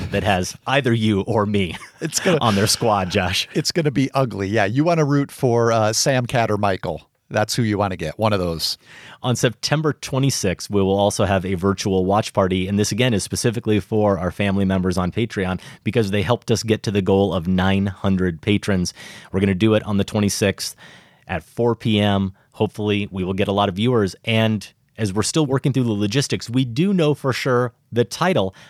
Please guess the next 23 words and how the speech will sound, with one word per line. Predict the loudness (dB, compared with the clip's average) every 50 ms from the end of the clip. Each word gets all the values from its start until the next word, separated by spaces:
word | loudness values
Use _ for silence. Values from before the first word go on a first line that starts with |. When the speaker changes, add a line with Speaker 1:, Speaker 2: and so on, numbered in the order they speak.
| -20 -20 _ _
Speaker 1:
I | -2 0
have | 0 0 -2 0
to | -2 -4
say, | 0 0 0 2 0 0 -2 -6 -10 _ _ _ _ _ _ _ _ _ _ -2
it | 0
would | 0 2 2 2 2
have | 2 0 0 -2
been | -2 0 0 0 -2 -4 -6 -8 -12 _ _ _ _ 0
my | 2 2 2
third | 2 -2 -6 -4 -2 0 0 0 -4 -2
prediction | -4 -2 0 0 -2 -2 -2 -4 -4 -6 -8 -14 -16 _ _ _ _ _
for | _ _ -2 0
the | 0 0
movie | 2 2 2 2 2 2 0 0 0
that | 0 0 -2 -2 0
won, | 0 0 2 2 2 0 -2 -4 -4
even | -4 -2 0 0 0 0 2
though | 2 0 0
it | -2 -2
was | -2 -2 -2 0
my | 0 -2
first | -2 -2 -4 -4 -4 -2 -2 -4 -8 -6
choice | -4 -2 0 0 -2 -2 -4 -6 -8